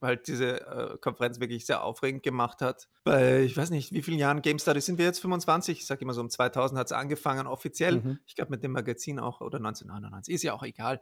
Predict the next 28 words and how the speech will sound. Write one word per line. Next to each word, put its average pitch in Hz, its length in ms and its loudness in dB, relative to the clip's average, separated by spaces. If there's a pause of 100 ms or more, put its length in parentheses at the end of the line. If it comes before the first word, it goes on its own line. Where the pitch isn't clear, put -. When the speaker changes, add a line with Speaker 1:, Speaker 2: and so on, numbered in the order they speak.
(220)
Speaker 1:
Aber 151 200 8
sagen 185 180 8
wir, 185 80 6
in 156 100 2
einem 143 160 4
Vierteljahrhundert, 175 920 2
was 135 600 0
schon 208 420 0 (720)
gar 160 220 6
nicht 220 240 -2
so 220 180 2
vorkam, 214 720 0
ist 165 260 -4
die, 160 240 0
äh, 143 340 -2
Spielerinnenseite. 135 1300 -2 (240)
Also 113 260 -2
auch - 180 -6
in, 143 180 -6
vor - 140 0
Speaker 2:
Ja. 147 60 4
Speaker 1:
allem 170 100 4
auch 170 100 2
in 160 80 0
der 147 80 2
Geschichte. 170 400 0
Also 139 160 2
wir, 151 120 2